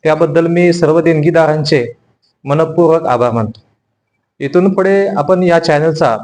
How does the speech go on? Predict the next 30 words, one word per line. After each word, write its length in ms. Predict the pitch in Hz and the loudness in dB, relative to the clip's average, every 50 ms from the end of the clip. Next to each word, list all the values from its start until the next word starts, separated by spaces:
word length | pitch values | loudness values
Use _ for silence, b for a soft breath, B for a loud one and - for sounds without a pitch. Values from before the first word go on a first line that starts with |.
| - _ _ | -12 _ _
खूप 180 | - 185 180 190 | -4 -2 0 0
मोठा 200 | 175 165 170 165 | 0 0 2 0
विस्तार 320 | 160 151 147 - 151 139 | 0 -2 -2 -2 -2 -2
करणार 400 | 147 - 143 131 123 123 127 123 | 0 0 -2 -2 0 -2 -2 -2
आहोत. 200 | 104 120 104 107 - _ _ _ _ _ _ _ | -4 -4 -6 -6 -10 _ _ _ _ _ _ _
आज 220 | - 139 160 160 165 - | -4 -2 -2 -2 -2 -4
फलटण 280 | 143 127 120 - 165 170 | -4 -2 -2 -2 -2 0
तालुक्यामध्ये 600 | 170 165 160 165 165 165 180 170 170 165 175 175 | 0 0 0 0 0 0 0 0 2 2 2 2
हे 160 | 165 175 170 | 2 2 2
काम 220 | 170 156 147 156 | 2 0 0 0
आपण 220 | 151 151 156 156 156 | -2 -2 -2 -2 -2
करत 260 | - 147 127 135 147 - | 0 0 0 0 0 -2
होतो, 280 | 123 - 117 - - - b b b b b b b b _ - | -2 -2 -2 -2 -2 -6 b b b b b b b b _ -4
परंतु 300 | 139 143 160 - - 143 | -2 -2 -2 -2 0 -2
इथून 340 | 143 143 156 180 185 180 | -2 0 0 0 0 0
पुढे 140 | 180 185 185 | 0 0 0
प्रत्येक 460 | 180 180 170 156 - 170 196 196 196 | 0 0 -2 -2 0 -2 -2 -2 0
तालुक्यामध्ये 540 | 196 170 156 160 156 151 165 160 165 160 170 | 0 0 0 0 -2 -2 -2 -2 0 0 0
नव्हे, 300 | 156 147 135 120 110 117 120 - _ _ _ _ _ _ _ _ _ _ 143 | 0 0 0 0 0 -2 -6 -10 _ _ _ _ _ _ _ _ _ _ -6
जिल्ह्यामध्ये 520 | 131 143 135 131 151 180 180 175 170 170 180 | -2 -2 0 2 2 2 2 2 2 2 2
आणि 220 | 175 170 180 180 | 2 2 0 0
राज्यामध्ये 720 | 156 143 135 135 - 160 165 160 160 151 151 135 120 117 117 - | 0 0 0 0 0 -2 0 0 0 0 0 0 0 -2 -4 -2
किंबहुना 340 | 180 165 156 160 170 175 170 | 0 0 2 2 0 0 0
देशामध्ये 520 | 147 147 143 143 151 156 160 165 160 170 | 2 0 0 0 -2 -2 -2 0 0 0
सुद्धा 200 | 165 156 - 160 | 0 0 0 0
आपला 200 | 156 - - 156 | -2 0 -2 -2
विस्तार 360 | 151 143 139 - - 147 143 143 - | 0 -2 -2 0 0 0 0 0 -2
करण्याचा 320 | 143 123 127 131 127 156 | -2 0 0 -2 -2 0
मानस 320 | 156 139 123 120 113 - - | 0 0 0 0 -2 -2 -4
आहे. 260 | 123 110 - 98 | -4 -6 -6 -12